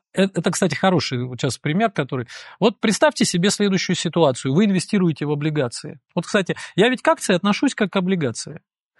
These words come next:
То есть для меня и то, и другое финансовый инструмент. Да, и вот в цикле лекций я, кстати, вот постепенно как раз к этому, от депозита к облигации, от облигации к акции. Вы поймете, что по большому счету это все одно и то же.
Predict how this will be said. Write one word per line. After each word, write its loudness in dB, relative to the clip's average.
То 4
есть 4
для 4
меня 4
и 6
то, 4
и 4
другое 4
финансовый 0
инструмент. -4
Да, 4
и 4
вот 2
в -18
цикле 2
лекций 2
я, 4
кстати, 2
вот 0
постепенно 2
как -4
раз 2
к -20
этому, 0
от 4
депозита 4
к 0
облигации, 2
от 0
облигации 2
к -4
акции. 0
Вы 2
поймете, 2
что 2
по 2
большому 2
счету -2
это -2
все 0
одно 0
и -2
то -6
же. -12